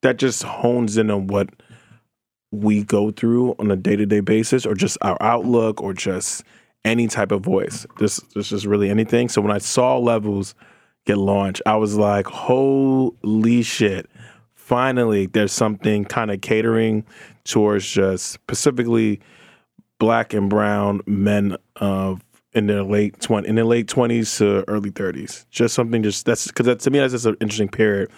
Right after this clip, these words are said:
where, like, look, we went through our twenties, we fumbled, we got up, and we're here, and we learned a shit ton, and now we have a, we're trying to set our foundation for the future,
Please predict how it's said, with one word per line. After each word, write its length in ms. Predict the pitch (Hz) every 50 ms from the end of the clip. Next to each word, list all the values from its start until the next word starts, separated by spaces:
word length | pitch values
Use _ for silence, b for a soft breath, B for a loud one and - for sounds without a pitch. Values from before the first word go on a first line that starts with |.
| B B B _
where, 160 | - 113 110
like, 240 | 104 104 101 101 98 - b b b b
look, 320 | - 113 113 104 98 - -
we 320 | - 101 107 110 110 113 107 104 104 - - -
went 260 | 117 110 117 120 117 -
through 160 | 127 117 113
our 100 | 104 101
twenties, 640 | - - 151 151 151 147 143 135 127 113 - - b b b b b b b b _
we 140 | - 104 104
fumbled, 720 | 104 - - 127 127 127 120 127 123 120 117 117 107 127 - _ _ _ _ _ - - - -
we 140 | 107 110 107
got 280 | 104 120 110 113 113 113
up, 320 | 110 104 101 101 - - - - _ _ _ _ _ _ _ -
and 220 | 113 110 110 107
we're 140 | 107 104 104
here, 440 | 101 113 110 104 98 90 90 - - - _ _ -
and 120 | 110 110 107
we 100 | 107 107
learned 260 | 107 113 113 117 110
a 80 | 107 98
shit 300 | - - 143 139 - -
ton, 360 | - 117 104 101 98 98 b b b b b b b -
and 140 | - 110 107
now 240 | 104 104 107 107 104
we 180 | 101 104 101 92
have 260 | - 104 101 92 -
a, 100 | 101 95 - _ _ -
we're 220 | 104 104 107 107
trying 240 | 101 - - 113 104
to 220 | 101 101 95 95 - _ _ _ _ _ _ _ _
set 280 | - - - 120 110
our 140 | 107 101 95 -
foundation 580 | - 113 104 101 98 104 104 101 - - 98
for 100 | - 104
the 80 | 98 95
future, 400 | - 104 98 - - 90 90